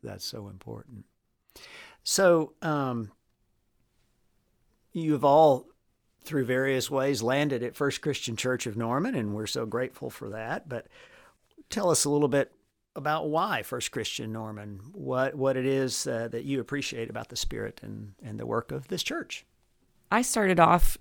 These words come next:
Speaker 2: visiting several churches in Norman, um, as I was a college graduate and a newly married person and mother, and none of it really clicked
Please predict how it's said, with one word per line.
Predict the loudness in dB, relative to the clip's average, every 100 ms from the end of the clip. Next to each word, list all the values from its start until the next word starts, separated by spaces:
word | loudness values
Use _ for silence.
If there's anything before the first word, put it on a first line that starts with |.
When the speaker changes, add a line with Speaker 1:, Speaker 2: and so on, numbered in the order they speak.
| -6
Speaker 2:
visiting | 0 2 2 2 2
several | 2 2 2
churches | 0 -2 -2 -2 -2 0 0
in | 2 4
Norman, | 4 2 2 0 0 -2
um, | -2 0 0
as | 2
I | 0 0 -2
was | -2 -4 -4 -6 -8 _ _ -6
a | -2 -2
college | -2 0 2 2
graduate | 0 0 0 0 0 0 0
and | 0
a |
newly | 2 2 2
married | 2 2 2 2 0 -4 -10 _ -6
person | -2 0 0 2
and | 2
mother, | 2 2 0 0
and | 0 0 -4 -14 -20 -20 -20 -2
none | 4 8 8
of | 8 6
it | 4
really | 4 4
clicked | 2 0 0 0 -4